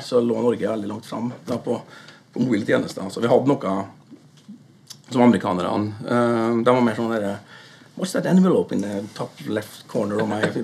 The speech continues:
that's a text message?» Eh, <laughs> så på, på tiden der så var, hadde de ikke så, eh, veldig mye innsikt i, i det her, da. Så de hadde på en måte, de ville lære, og så var vi heldige på en måte at vi var, var her på riktig tidspunkt og kunne, kunne,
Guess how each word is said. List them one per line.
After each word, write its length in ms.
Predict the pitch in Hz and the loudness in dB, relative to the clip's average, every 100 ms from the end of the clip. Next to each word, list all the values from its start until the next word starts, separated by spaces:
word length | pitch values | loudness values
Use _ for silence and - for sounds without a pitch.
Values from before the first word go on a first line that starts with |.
| 110 - | -6 -2
that's 180 | - | 0
a 60 | - | 0
text 300 | - 139 - | 0 2 2
message?» 380 | - - - - | 2 0 -2 -4
Eh, 800 | - 113 117 117 110 117 120 131 143 - - - | -4 -2 -2 -2 -2 -2 0 0 2 2 2 -4
<laughs> 360 | - - - - | -8 -8 -10 2
så 240 | 143 123 | 4 4
på, 200 | - 143 | 4 4
på 60 | 147 | 4
tiden 400 | 143 139 127 113 | 4 2 4 4
der 100 | 127 | 4
så 80 | 143 | 4
var, 220 | 120 127 - | 2 2 -2
hadde 180 | 117 95 | -2 -4
de 80 | |
ikke 140 | 95 - | -4 -2
så, 80 | 139 135 | 0 0
eh, 300 | 131 127 127 135 | 0 -2 -6 -2
veldig 240 | 139 101 | -2 -2
mye 160 | 110 120 | -6 -6
innsikt 400 | 117 135 - 113 | -6 -6 -10 -8
i, 80 | 113 110 - _ | -8 -10 -20 _
i 140 | - 113 | -6 -2
det 100 | 131 | 0
her, 80 | 120 | 0
da. 80 | |
Så 80 | - 117 | 2 2
de 80 | 131 | 2
hadde 140 | 123 | 0
på 80 | 139 | -2
en 20 | |
måte, 160 | 135 110 113 - - | -2 -2 -4 -8 -4
de 140 | - | 2
ville 180 | 135 107 | 4 4
lære, 240 | 113 135 156 | 4 4 4
og 80 | |
så 80 | 139 | 2
var 80 | 117 | -2
vi 80 | 110 | -2
heldige 240 | 113 90 | -2 -4
på 80 | 85 | -6
en 60 | - | -8
måte 120 | - | -8
at 60 | 107 | -8
vi 80 | 104 | -6
var, 180 | 98 104 - - - - | -6 -10 -16 -20 -20 -2
var 140 | 101 98 | 0 0
her 60 | 123 | 0
på 60 | 117 | -2
riktig 160 | - - | -4 -8
tidspunkt 400 | - - 87 - | -8 -10 -10 -8
og 80 | - | -6
kunne, 240 | 101 101 107 - | -6 -8 -12 -12
kunne, 320 | 104 110 | -8 -6